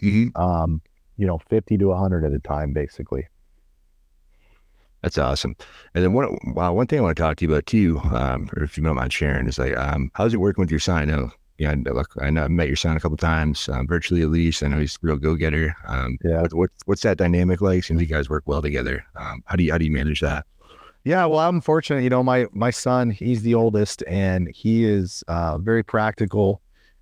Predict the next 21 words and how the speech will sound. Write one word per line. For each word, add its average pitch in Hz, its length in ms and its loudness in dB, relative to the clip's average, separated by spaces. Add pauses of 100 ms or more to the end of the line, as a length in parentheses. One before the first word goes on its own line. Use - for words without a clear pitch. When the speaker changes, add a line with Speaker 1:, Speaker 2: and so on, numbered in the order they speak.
Speaker 2:
and 90 280 0
he's 95 260 0
very 101 560 2
well 95 300 2
articulated. 92 960 0 (400)
Um, 87 240 0
he 101 100 2
handles 113 340 2
himself 101 480 0
well 98 280 2
in 90 100 2
stressful - 680 -2
situations, 95 880 0
and 85 140 2
he's 87 240 2
not 95 200 2
afraid 95 300 0
of 80 100 -2
conflict. 82 720 -2 (300)
Speaker 1:
Hmm. 87 260 4 (120)
Speaker 2:
Um, 80 420 0